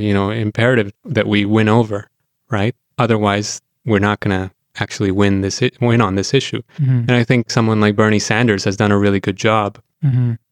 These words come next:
Speaker 1: of, of doing that, you know, of actually going to coal mining communities and saying, "Look, when I say that we need to transition away from coal, I'm not trying to, like, beat up on you guys as workers.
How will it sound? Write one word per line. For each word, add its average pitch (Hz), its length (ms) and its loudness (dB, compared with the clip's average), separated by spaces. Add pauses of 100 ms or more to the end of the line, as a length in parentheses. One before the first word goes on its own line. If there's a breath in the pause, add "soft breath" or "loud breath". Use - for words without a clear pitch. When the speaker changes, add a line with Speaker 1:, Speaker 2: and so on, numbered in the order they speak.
(180)
Speaker 1:
of, 98 540 0
of 104 160 -2
doing 127 280 2
that, 98 200 -6 (220)
you 131 160 -8
know, 98 240 -8 (120)
of 104 120 -4
actually 104 380 -2
going 107 320 2
to 104 120 -4
coal - 240 -2
mining 98 340 2
communities 98 500 -2
and 92 100 -4
saying, 95 360 -4 (640 loud breath)
"Look, - 360 -4 (260)
when 104 260 2
I 113 240 0
say 110 320 0
that 104 120 0
we 107 100 0
need 107 160 0
to 107 80 -6
transition 104 500 -2
away 101 180 0
from 98 180 -6
coal, 135 360 2
I'm 104 120 0
not 104 200 -2
trying 101 320 -2
to, 104 100 -8
like, 92 340 -4
beat 107 160 2
up 101 220 0
on 98 160 0
you 117 140 2
guys 98 360 -2
as 98 120 -4
workers. 107 560 -2